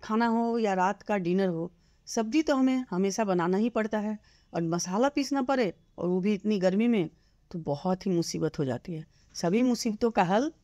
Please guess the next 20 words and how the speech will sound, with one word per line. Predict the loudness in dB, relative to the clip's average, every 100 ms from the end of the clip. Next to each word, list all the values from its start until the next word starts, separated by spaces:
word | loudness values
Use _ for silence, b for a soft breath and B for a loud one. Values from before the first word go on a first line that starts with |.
| -4
मैं | 0
आज | 0 0
लेकर | -2 0 -2
के | 0
आई | 0 0
हूँ। | -2 b b b 0
आज | 2 2
मैं | 0 0
एक | 0 0 0
ऐसा | -2 0 0
मसाला | 0 0 0 0
बताऊँगी | 0 0 0 0 -2 b b b _ -6
जिसे | -2 0
आप | 0
बना | 2 2 2
करके | 0 0 0
रख | 0 2
लेंगे | 2 2 0 b b b -8
तो | -6
सारी | -2 2 2 2